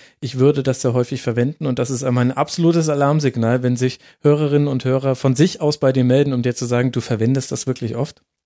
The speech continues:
Also ich entschuldige mich dafür, ich glaube, es war das erste Mal in dieser Folge. Jetzt habe ich den Faden verloren. Ach so, <laughs> mein Gefühl sagt mir,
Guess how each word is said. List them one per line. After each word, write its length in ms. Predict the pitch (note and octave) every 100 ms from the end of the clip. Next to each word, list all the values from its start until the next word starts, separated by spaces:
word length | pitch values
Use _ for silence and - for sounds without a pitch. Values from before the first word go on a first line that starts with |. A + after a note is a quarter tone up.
| _
Also 160 | A2+ A2+
ich 80 |
entschuldige 400 | C#3 B2+ C3+ C#3+
mich 160 | A2+ G#2
dafür, 260 | A#2 A#2 A#2+
ich 140 | -
glaube, 180 | A#2+ A#2
es 100 | -
war 100 | B2
das 100 | -
erste 340 | B2+ A#2+ -
Mal 60 | G#2
in 80 | G2+
dieser 200 | G#2+ G#2
Folge. 380 | - G#2+ B2+ - _ - - - - - - - - _ _ _ _ -
Jetzt 160 | A2
habe 140 | A2 G#2+
ich 40 |
den 140 | - A2+
Faden 300 | B2+ D#3 C#3+
verloren. 500 | A2 G#2 G2 G2 G2 - -
Ach 100 | D3+
so, 180 | G3 D3+ - - - D3
<laughs> 420 | - - - -
mein 300 | D3+ D#3 F#3+
Gefühl 480 | F3 D3+ F3+ G#3 F#3+
sagt 400 | C3 G#2 - -
mir, 340 | B2 C3 F3+